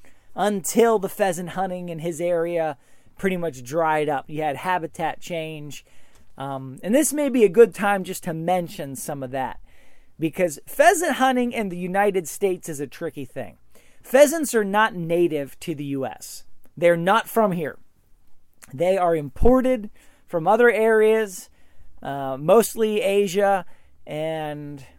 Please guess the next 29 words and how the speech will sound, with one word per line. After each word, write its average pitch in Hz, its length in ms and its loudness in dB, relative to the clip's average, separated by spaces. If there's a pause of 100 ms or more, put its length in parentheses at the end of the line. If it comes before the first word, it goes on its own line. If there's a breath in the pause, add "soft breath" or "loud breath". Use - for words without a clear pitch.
(100)
they 175 320 2
are 160 120 -2
not 175 460 -2
native 175 760 -2
to, 147 340 -6
to - 160 -14
this 139 220 -8
country. 156 420 -10
They 160 160 -2
need 170 220 -6
a 156 60 -2
specific - 1000 -6
type 202 320 -2
of 156 120 -10
habitat 156 760 -8
to 131 80 -16
thrive. - 600 -14 (580 soft breath)
Specific - 760 -4
type 190 300 0
of 131 80 -12
habitat. 127 580 -10 (720 soft breath)
So 180 180 -2
let 233 140 4
me 285 120 -2
tell 247 240 4
you 233 140 2
an 220 60 -2
illustration 208 840 0
here, 165 460 -6